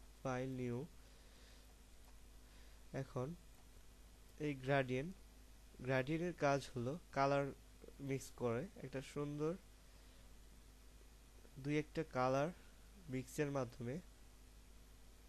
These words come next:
একটা মিশ্র একটা কালার তৈরি করা। যেরকম ধরুন, আপনি এখানে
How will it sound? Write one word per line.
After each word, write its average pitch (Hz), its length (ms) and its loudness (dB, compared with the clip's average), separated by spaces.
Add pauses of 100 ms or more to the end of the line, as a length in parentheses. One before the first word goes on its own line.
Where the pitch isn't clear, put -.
(2000)
একটা 147 160 0
মিশ্র 147 360 2
একটা 165 200 6
কালার 127 400 8 (260)
তৈরি 143 200 4
করা। 107 300 2 (1500)
যেরকম 165 320 2
ধরুন, 151 180 8
আপনি 139 260 6
এখানে 147 460 4